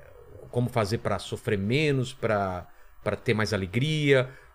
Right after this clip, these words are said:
É, é, é sempre uma coisa química. Eu vi essa, você falou de imagem, eu tava vendo umas imagens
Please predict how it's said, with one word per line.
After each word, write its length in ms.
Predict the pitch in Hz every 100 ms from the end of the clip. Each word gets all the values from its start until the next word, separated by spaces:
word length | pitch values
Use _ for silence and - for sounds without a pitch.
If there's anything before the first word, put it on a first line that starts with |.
| -
É, 300 | 107 - 113
é, 200 | - 110
é 40 |
sempre 240 | - 123 117
uma 100 | 107
coisa 260 | 120 110
química. 380 | 104 143 139 -
Eu 140 | 151 170
vi 180 | 151 226
essa, 160 | -
você 300 | - 113 -
falou 200 | - 139
de 80 | 127
imagem, 380 | 117 135 180 139
eu 60 | 135
tava 200 | 185 175
vendo 140 | 185
umas 200 | 175 135
imagens 640 | 131 127 170 139 117 -